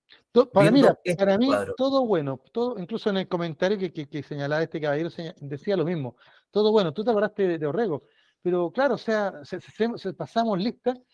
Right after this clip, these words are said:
Speaker 1: ya, realmente mostramos que este es un país que cuando no, no, co-, nos dan la confianza,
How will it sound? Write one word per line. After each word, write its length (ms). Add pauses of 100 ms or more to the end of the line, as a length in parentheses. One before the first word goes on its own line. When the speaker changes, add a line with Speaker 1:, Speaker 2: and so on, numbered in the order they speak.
(260)
Speaker 1:
ya, 220
realmente 580
mostramos 440
que 120
este 280
es 60
un 60
país 200
que 120
cuando 260
no, 440
no, 120
co-, 220
nos 200
dan 140
la 80
confianza, 540